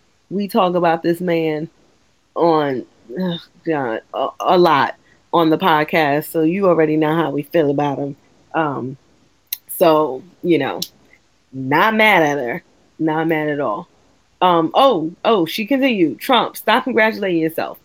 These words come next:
You're a failure, and you've mishandled this covid nineteen disaster. You're not knowledgeable, and you don't know what then." What? Wait, you, and you don't know more than experts and generals.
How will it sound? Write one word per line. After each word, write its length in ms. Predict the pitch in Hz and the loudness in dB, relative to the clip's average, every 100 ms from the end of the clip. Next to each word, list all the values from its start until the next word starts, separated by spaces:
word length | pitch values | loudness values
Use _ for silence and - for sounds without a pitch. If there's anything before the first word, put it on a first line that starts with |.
| _ | _
You're 180 | 175 196 | -2 0
a 80 | - - | -2 0
failure, 380 | 233 214 147 | 2 2 -2
and 180 | - 165 | -4 -6
you've 120 | 190 | -4
mishandled 600 | 180 202 208 233 196 175 | -2 -2 -2 -4 -4 -4
this 140 | 165 160 | -6 -4
covid 320 | - 175 165 | -4 -2 0
nineteen 360 | 156 151 165 147 | -2 -2 -4 -4
disaster. 640 | 151 147 139 139 - - _ _ _ - | -4 -4 -4 -6 -12 -14 _ _ _ 0
You're 100 | 233 | 4
not 220 | 226 190 | 4 4
knowledgeable, 680 | 185 180 185 175 180 185 - | 2 2 0 0 0 0 -2
and 140 | 180 190 | -4 0
you 100 | 226 | 0
don't 220 | 220 202 | 0 2
know 140 | 196 | 2
what 400 | 160 156 180 - - | 2 4 2 2 -2
then." 280 | 190 156 - _ _ _ _ _ 175 | -2 -2 -6 _ _ _ _ _ -12
What? 440 | 165 147 277 392 - | -2 2 2 0 -6
Wait, 380 | 185 175 104 - - | -2 -2 -2 -6 -8
you, 680 | 185 240 277 311 311 339 330 _ - | -2 0 2 2 4 2 -2 _ 0
and 260 | 220 220 | 0 0
you 100 | 208 | -4
don't 360 | 170 196 233 - | 0 0 0 -2
know 220 | 220 196 | -4 -2
more 260 | 190 180 190 | -2 -2 0
than 200 | 170 - | -2 0
experts 640 | 196 - - 156 - - - _ | -4 -4 -6 -6 -6 -18 -20 _
and 160 | 165 170 | -2 2
generals. 560 | 175 151 123 58 - | 2 0 -4 -8 -14